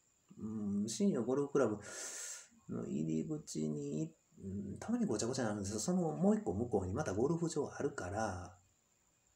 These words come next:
そこは行っちゃダメって。車に乗っていくからダメダメって。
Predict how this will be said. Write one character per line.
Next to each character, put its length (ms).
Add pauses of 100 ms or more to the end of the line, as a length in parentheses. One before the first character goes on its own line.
(880)
そ 120
こ 80
は 60
行 40
っ 40
ち 60
ゃ 60
ダ 80
メ 80
っ 40 (260)
て。 220
車 380
に 160
乗 120
っ 40
て 100
い 20
く 120
か 80
ら 100
ダ 120
メ 80
ダ 60
メ 80
っ 20 (120)
て。 100